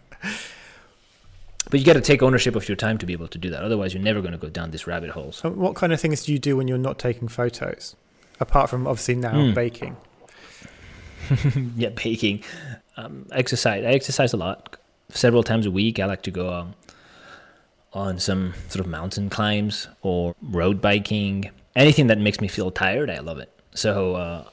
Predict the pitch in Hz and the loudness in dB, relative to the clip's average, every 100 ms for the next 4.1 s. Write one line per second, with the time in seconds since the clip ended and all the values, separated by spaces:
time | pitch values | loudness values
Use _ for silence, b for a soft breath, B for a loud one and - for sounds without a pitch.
0 | - 120 - 123 110 104 104 120 151 - | -6 -2 2 4 4 2 0 0 0 6
1 | 139 135 135 127 - B B B B - | 6 8 4 2 -6 B B B B -2
2 | 104 101 120 120 120 117 107 B B B | 2 6 8 8 6 2 -2 B B B
3 | - 110 113 113 110 110 110 113 135 165 | -4 0 2 4 4 2 -2 -6 -8 -12